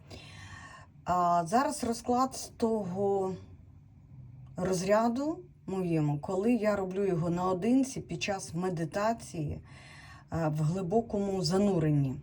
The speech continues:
скажімо так. Е, м, хто вперше на каналі, майстерність легко перевірити. Дивіться, в мене більше шестиста відео, там скоро сімсот буде. І вони різні, і під час інтерв'ю, і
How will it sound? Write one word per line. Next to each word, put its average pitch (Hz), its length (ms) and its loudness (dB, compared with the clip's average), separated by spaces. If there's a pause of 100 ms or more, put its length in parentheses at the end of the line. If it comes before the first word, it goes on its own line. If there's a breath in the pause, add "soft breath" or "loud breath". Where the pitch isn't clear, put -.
скажімо 156 480 -2
так. - 380 -6 (880 loud breath)
Е, 156 40 -4
м, 156 560 -2 (320)
хто - 240 -4
вперше 330 400 6
на 277 100 2
каналі, 247 480 4
майстерність 175 680 -2
легко 156 300 0
перевірити. 202 640 -4
Дивіться, 185 400 -4
в 175 40 -4
мене 156 580 0
більше 165 320 -6
шестиста - 1500 -4
відео, 202 440 -4
там - 240 -4
скоро 147 300 -6
сімсот 147 480 -4
буде. 160 320 -6 (300 loud breath)
І 170 60 -6
вони 165 340 0
різні, 202 380 2
і - 20 2
під 143 180 -4
час 143 220 -4
інтерв'ю, 185 500 -2
і 165 360 0